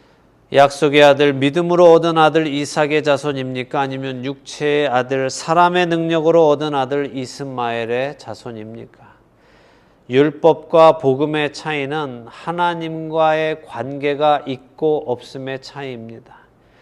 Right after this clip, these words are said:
열심히 살아서 하나님이 주실 수 있는 것,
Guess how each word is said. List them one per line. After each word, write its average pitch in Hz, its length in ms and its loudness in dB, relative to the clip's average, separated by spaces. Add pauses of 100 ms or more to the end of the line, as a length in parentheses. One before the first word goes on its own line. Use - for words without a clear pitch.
(280)
열심히 160 540 2
살아서 160 800 2 (340)
하나님이 185 640 2
주실 180 360 -4
수 180 300 -2
있는 156 480 -6
것, 104 220 -6